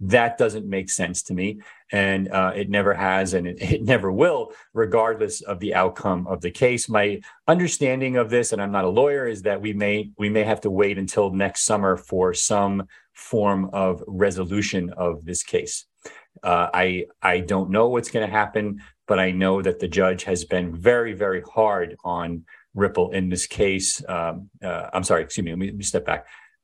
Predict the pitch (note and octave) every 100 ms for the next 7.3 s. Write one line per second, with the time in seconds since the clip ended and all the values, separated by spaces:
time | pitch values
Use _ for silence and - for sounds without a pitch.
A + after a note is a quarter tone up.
0 | _ _ F2 - F#2+ F2 - - - F2
1 | A2 A2 A2 F#2 G2 F#2 G2+ E2+ - C3
2 | A#2+ A2 G#2+ G2+ G2 G2 G2 - F#2 -
3 | - F3+ D3 C3 - - B2 B2 A#2+ -
4 | - - _ G#2+ G#2 A2 G#2+ G2 F#2 G#2
5 | G2 F#2 G#2 A2 G#2 - A2 G#2 G2 G2
6 | G#2+ G#2 G2+ F#2+ G2 F#2+ A#2+ C3+ G#2 G2
7 | F#2 F2+